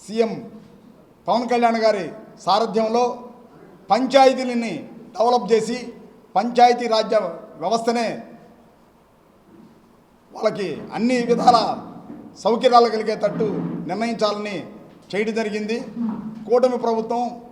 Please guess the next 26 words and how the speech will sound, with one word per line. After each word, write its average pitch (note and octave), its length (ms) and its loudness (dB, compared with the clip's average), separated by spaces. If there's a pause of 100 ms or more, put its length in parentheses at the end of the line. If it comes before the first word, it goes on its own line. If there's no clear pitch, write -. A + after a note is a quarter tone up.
(220)
రైతులకి A#3+ 680 -4 (640)
నిలబడి, A#3 420 2
రైతుల A#3 280 0
తరఫున A3 260 0
నిలబడి, A3 500 -2
రైతులకి A#3 680 -4 (420)
సామర్థ్యాన్ని A3+ 520 2
పెంచి, G#3+ 480 -6 (280)
వాళ్ళకి F#3+ 360 0
ఏమేమి A#3 220 -2
కావాలో A3+ 300 2
అన్నీ A3 180 -2
చేయగల G#3 340 -2
సమర్థం. G3+ 600 -4 (340)
గత F3+ 120 -2
ప్రభుత్వంలో A3 560 -2
అయితే A#3+ 420 0 (480)
రైతే, A3+ 360 4 (500)
రైతుకి A#3 380 -2
నిర్విరామం A#3+ 520 2
అయిపోయింది. A3 600 -6 (400)
ఈ F#3 120 -6
ప్రభుత్వంలో A#3 840 0 (420)
రైతే A#3+ 340 4
రాజుగా A3 560 2
నిరూపించాలని G#3 800 -4